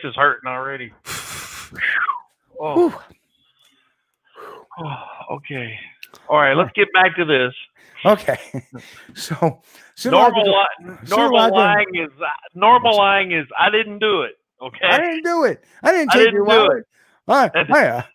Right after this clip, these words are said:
Speaker 2: <laughs> I didn't, I didn't bang the waitress in the parking lot. None of that. You know, that's all, <laughs> you know, that's right. But you go to Pseudological Fantastica,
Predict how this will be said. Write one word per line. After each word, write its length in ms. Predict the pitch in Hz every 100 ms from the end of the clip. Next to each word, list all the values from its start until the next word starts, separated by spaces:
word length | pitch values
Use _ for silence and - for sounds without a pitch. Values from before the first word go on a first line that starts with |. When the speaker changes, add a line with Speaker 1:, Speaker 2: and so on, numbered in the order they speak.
| _ _ - 127 - _ - 160 - - _ -
Speaker 2:
<laughs> 400 | - _ _ -
I 100 | 311
didn't, 180 | 285 - _ _ _ - -
I 120 | -
didn't 340 | 302 294 - 208
bang 240 | 220 214
the 80 | 190
waitress 400 | 175 185 175 196
in 160 | 143 185
the 80 | 156
parking 500 | - 180 175 185 180
lot. 240 | 190 247
None 220 | 240 294
of 100 | 254
that. 180 | 156 127
You 100 | 185
know, 100 | 180
that's 280 | 208 254 -
all, 120 | 135 - - -
<laughs> 240 | - -
you 120 | 262 294 -
know, 140 | 269 -
that's 260 | 311 233 - _ - - - -
right. 200 | 247 208 - _ -
But 240 | 220 202
you 80 | 220
go 180 | 202 262
to 60 | 247
Pseudological 680 | - 233 233 214 190 175 156
Fantastica, 800 | 170 156 240 320 - 165 107